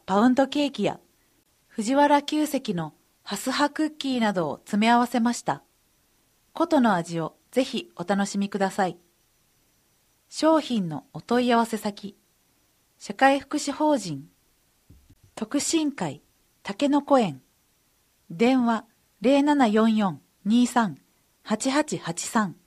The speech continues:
回答、応募はこちらから。普通字版二十七ページ、下から五センチ、右から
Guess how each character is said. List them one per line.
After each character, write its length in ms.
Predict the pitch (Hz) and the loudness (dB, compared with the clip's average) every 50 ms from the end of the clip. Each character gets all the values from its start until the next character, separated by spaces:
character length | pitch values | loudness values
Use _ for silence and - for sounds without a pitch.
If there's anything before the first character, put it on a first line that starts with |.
| _ _ _ _ _ _ _ _ _ _ _ _ _ _ _ _ _ _ _ _ _ _ _ _ _ _ _ _ _ _ _ _ _ _ _ _ _ _ _ _ _ _ _ _ _ _ _ _ _ _ _ _ _ _ _ _ _ _ _ _ _ _ _ _ - | _ _ _ _ _ _ _ _ _ _ _ _ _ _ _ _ _ _ _ _ _ _ _ _ _ _ _ _ _ _ _ _ _ _ _ _ _ _ _ _ _ _ _ _ _ _ _ _ _ _ _ _ _ _ _ _ _ _ _ _ _ _ _ _ -6
回 240 | - 262 262 294 277 | 0 0 2 2 0
答、 440 | - - 262 247 247 254 233 - _ _ - | -2 -2 0 0 0 0 -2 -6 _ _ -2
応 180 | 202 240 254 262 | 2 4 4 4
募 160 | 226 247 240 | 4 4 4
は 220 | 240 240 226 - _ - | 4 4 2 0 _ -10
こ 100 | - 220 | -10 -10
ち 140 | - - 214 | -6 -4 -2
ら 100 | 202 196 | -2 -2
か 140 | - 214 180 | -2 -2 -2
ら。 200 | 185 180 - - _ _ _ _ _ _ _ _ _ _ _ _ _ _ _ _ _ _ | -2 -2 -4 -6 _ _ _ _ _ _ _ _ _ _ _ _ _ _ _ _ _ _
普 100 | _ - | _ -12
通 240 | - - 302 302 285 | -4 0 0 0 0
字 120 | 254 262 226 | 0 2 4
版 260 | 254 247 233 220 - _ _ _ _ - | 4 4 2 0 -8 _ _ _ _ -6
二 160 | 254 302 262 | -4 -4 -2
十 220 | 262 277 269 247 | 0 0 0 0
七 240 | 226 214 202 214 208 | 0 0 -2 -2 0
ペ 180 | 220 226 214 202 | 0 0 0 0
ー 40 | - | -2
ジ、 240 | - 147 139 - _ _ _ _ _ _ _ _ _ _ | -6 -12 -14 -16 _ _ _ _ _ _ _ _ _ _
下 200 | - - - 262 | -8 -2 0 0
か 120 | 262 269 262 | 2 4 4
ら 100 | 269 262 | 4 4
五 140 | - 254 | 2 -2
セ 200 | - - 294 294 | -2 -2 -2 -2
ン 80 | 269 240 | -2 -4
チ、 300 | - - 180 156 - - _ _ _ _ _ _ - | -6 -8 -10 -10 -12 -14 _ _ _ _ _ _ -12
右 200 | 185 196 247 226 | -8 -8 -4 0
か 120 | - 240 | 2 4
ら 200 | 226 226 - - | 4 4 2 0